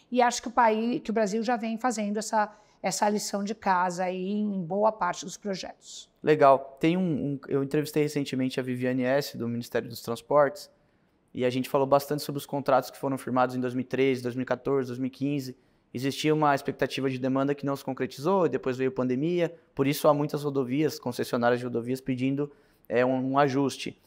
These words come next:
Speaker 2: Esse tipo de caso, ele é evitável, pra citar um exemplo prático, ou não? É algo que, poxa, daqui a dez, quinze anos, um contrato feito em dois mil e vinte e quatro,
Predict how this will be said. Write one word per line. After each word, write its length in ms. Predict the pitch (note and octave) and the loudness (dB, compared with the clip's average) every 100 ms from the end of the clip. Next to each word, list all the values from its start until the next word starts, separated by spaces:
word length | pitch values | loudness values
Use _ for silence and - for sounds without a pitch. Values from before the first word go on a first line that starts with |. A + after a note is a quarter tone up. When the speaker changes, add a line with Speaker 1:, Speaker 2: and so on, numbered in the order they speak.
| _ _ _ - | _ _ _ -2
Speaker 2:
Esse 240 | G3 G3+ | -2 0
tipo 260 | - A#3 A3 | -2 0 0
de 140 | F3+ | 0
caso, 480 | F#3 D3+ C3+ B2 - | 8 10 10 4 0
ele 240 | D3+ D#3+ | 0 4
é 340 | D#3+ E3 D3+ A#2 | 4 4 2 0
evitável, 520 | C#3 C3 - F3 D3+ | -2 -2 8 8 8
pra 160 | C3+ D3+ | 4 2
citar 200 | - D#3+ | 4 4
um 80 | D#3 | 4
exemplo 340 | C#3 D3+ D3 | 2 -2 -2
prático, 560 | A#2+ - F#3 E3+ - - | 0 4 6 4 -2 -2
ou 220 | D#3 D#3 | 0 0
não? 240 | D3 C3+ | 0 0
É 80 | C3+ | 4
algo 240 | C3+ D3 D3 | 6 4 0
que, 320 | - C#3+ - _ _ _ | -2 -4 -4 _ _ _
poxa, 220 | F3 E3 | 0 2
daqui 360 | C#3+ D3 - D#3+ | 2 0 0 4
a 140 | D3+ | 4
dez, 260 | C#3 D3 D3+ | 6 4 2
quinze 280 | - C3 D3 | 0 0 2
anos, 240 | F#3+ D3 | 2 0
um 80 | C#3+ | -4
contrato 400 | C#3+ C#3 C#3+ - | -4 4 4 4
feito 240 | D3 C#3 | -2 -2
em 40 | C3+ | -4
dois 120 | B2 | -4
mil 100 | B2+ | -4
e 20 | |
vinte 140 | B2 B2 | -4 -4
e 60 | |
quatro, 360 | - F#3 G3 | 2 4 2